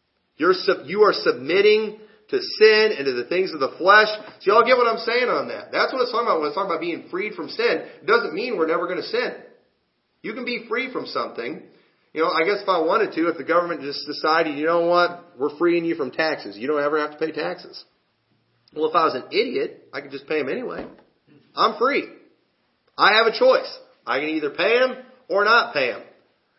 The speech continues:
But then if I'm going and I'm paying them when I have been exempted from them, I have no right to complain about it. You know, I, I'm just,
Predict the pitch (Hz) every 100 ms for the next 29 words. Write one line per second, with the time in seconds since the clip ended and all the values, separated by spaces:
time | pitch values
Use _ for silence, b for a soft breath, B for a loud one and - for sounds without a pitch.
0 | _ _ 147 233 247 190 160 214 202 214
1 | 220 147 175 202 196 208 240 160 120 139
2 | 156 b b - 147 180 220 202 180 202
3 | 196 - - 156 123 160 254 233 156 -
4 | 120 104 98 104 156 185 b b b 214
5 | 254 254 214 220 202 214 233 170 156 -
6 | 196 233 117 101 139 196 143 170 - 196
7 | - 180 277 311 -